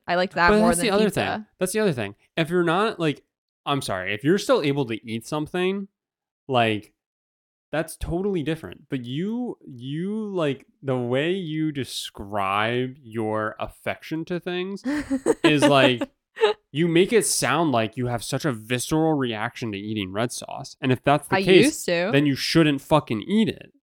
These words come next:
Speaker 1: Well, yeah, I used to try to avoid it. That's what I'm saying.
Speaker 2: But, but if you're still eating it, I feel like that can't go under, like, a camp of, like, "I don't like it." Like, that's why you seem like such a fucking picky eater, is because the
Speaker 1: <laughs>
Speaker 2: way you, like,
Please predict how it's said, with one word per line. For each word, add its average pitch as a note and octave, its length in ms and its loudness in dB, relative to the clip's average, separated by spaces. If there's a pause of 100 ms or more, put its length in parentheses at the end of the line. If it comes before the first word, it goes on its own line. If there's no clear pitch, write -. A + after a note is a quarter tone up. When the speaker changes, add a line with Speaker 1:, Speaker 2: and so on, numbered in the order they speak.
(200)
Speaker 1:
Well, G3+ 140 -6
yeah, D4+ 160 0
I A#3+ 60 2
used A3+ 340 -2
to A3+ 160 -6
try A#3+ 240 -2
to A#3 80 0
avoid B3+ 360 0
it. - 120 -2
That's G3 160 -10
what B3 60 -6
I'm B3 60 -6
saying. C#4+ 460 -10
Speaker 2:
But, E3 140 2 (320)
but E3+ 260 2
if F#3+ 240 2
you're A3+ 80 4
still - 560 2 (100)
eating E3+ 380 6
it, G2 300 0 (420)
I C#3+ 160 2
feel E3+ 220 4
like F#3 180 6
that C#3+ 240 4
can't C#3 460 -2
go A#2+ 260 2
under, A#2 280 0
like, G#2 180 -2
a - 20 -14
camp A2+ 320 -4
of, G2+ 120 -4
like, F#2 420 -6 (240)
"I A#2+ 100 2
don't A2+ 220 -2
like G#2+ 260 -4
it." - 220 -20 (240)
Like, B2 260 0
that's D#3+ 300 2
why C#3+ 240 4
you C#3+ 180 -2
seem D#3 320 0
like C3+ 140 -2
such C3+ 160 -4
a B2 40 -4
fucking A#2 280 -6
picky A#2+ 240 -6
eater, C3+ 220 -4
is G#2+ 120 -4
because B2+ 300 0
the B2 80 0
Speaker 1:
<laughs> - 0 -
Speaker 2:
way A#2 180 0
you, E3 220 0
like, B2 260 0